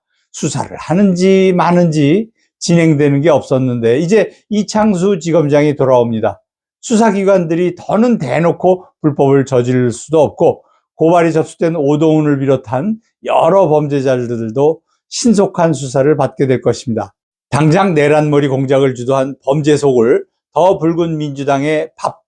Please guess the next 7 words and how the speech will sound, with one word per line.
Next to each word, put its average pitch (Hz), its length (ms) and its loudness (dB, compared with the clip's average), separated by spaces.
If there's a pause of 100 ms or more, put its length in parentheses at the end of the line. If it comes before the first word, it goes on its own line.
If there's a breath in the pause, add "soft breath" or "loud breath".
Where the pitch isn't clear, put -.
(200)
박범계, 147 880 -2
김병주, 147 880 0
박선원, 147 720 -2 (340 soft breath)
부승찬에 185 680 0
대한 180 240 2
수사부터 151 500 -4
착수하고, 135 840 0